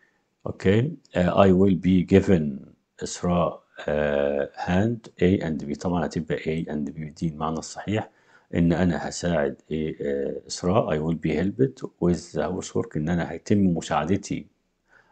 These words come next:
عن طريق إسراء، يبقى دي passive voice. أو إسراء هنا جاية بإيه؟ كأك-، كactive voice، كمبني للمعلوم إن هي اللي إيه؟ هتساعدني. إسراء will be help me،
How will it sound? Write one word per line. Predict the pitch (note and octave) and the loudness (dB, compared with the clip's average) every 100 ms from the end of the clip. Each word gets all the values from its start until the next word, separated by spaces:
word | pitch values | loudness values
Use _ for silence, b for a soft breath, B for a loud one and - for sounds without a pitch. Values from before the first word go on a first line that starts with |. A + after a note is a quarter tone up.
| b - | b -8
عن | D#2 D#2 | -4 -4
طريق | - F2 F2 | -2 -2 0
إسراء، | - F2 F#2 - | -2 0 0 0
يبقى | - | -4
دي | - D2 | -4 -2
passive | F2 - D2+ | -2 -2 -4
voice. | D2 E3 C3 - _ B B B B B - | -2 0 0 -2 _ B B B B B 6
أو | G#2+ C3+ A2+ | 8 8 6
إسراء | F2+ - F2 G2 - | -2 0 2 2 2
هنا | F2+ E2+ | -2 0
جاية | D#2+ E2 - | 0 -2 -4
بإيه؟ | - D#2+ D#2 - B B | -6 -4 -6 -10 B B
كأك-، | D#2+ - - - - | -2 -2 -2 -6 -6
كactive | E2+ D#2 F#2 - D2+ | -4 -2 -2 -2 -4
voice، | D2+ F#2 - - | -2 -2 -2 -6
كمبني | D#2 D2 D2 F2 E2+ D#2 | -2 -2 0 -2 -2 -2
للمعلوم | F2 E2+ D#2 G2+ | 0 0 -2 -2
إن | F#2 | -4
هي | D2+ E2 | -2 -4
اللي | D#2 C#2+ | -6 -10
إيه؟ | - D#2 - | -12 -10 -10
هتساعدني. | F#2+ - D#2 F2+ F#2 | -10 -6 -2 -2 -4
إسراء | - - D#2+ - E2 | -6 -8 -8 -6 -6
will | D#2 - | -8 -10
be | D#2 - b b b b b F2+ | -12 -14 b b b b b -2
help | F2 - | -2 -2
me، | D2+ D#2 D#2+ | -6 -6 -6